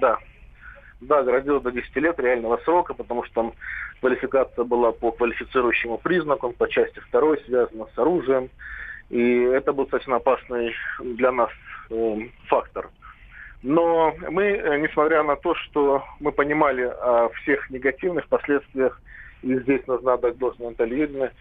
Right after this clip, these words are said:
мы продолжили отстаивать позицию о необходимой обороне. И когда в суде, уже в районном суде, когда мы представили доказательства, они были в материалах уголовного дела,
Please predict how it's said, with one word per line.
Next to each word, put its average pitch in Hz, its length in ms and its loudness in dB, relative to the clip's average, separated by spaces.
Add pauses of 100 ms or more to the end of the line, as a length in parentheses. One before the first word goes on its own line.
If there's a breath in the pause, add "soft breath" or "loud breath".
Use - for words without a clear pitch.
(320 loud breath)
мы 139 120 0
продолжили 143 520 2
отстаивать 123 420 0
позицию 127 600 -2
о 139 100 4
необходимой 117 640 0
обороне. 92 480 -2 (680 loud breath)
И 131 100 0
когда 151 300 0
в - 140 -14
суде, 143 360 -2
уже 101 200 -2
в 127 80 0
районном 139 440 0
суде, 107 340 -6
когда 110 240 0
мы 156 120 0
представили 143 580 -2
доказательства, 123 840 0
они 117 160 0
были 123 220 2
в - 80 -6
материалах 120 500 0
уголовного 113 420 -2
дела, 98 360 -2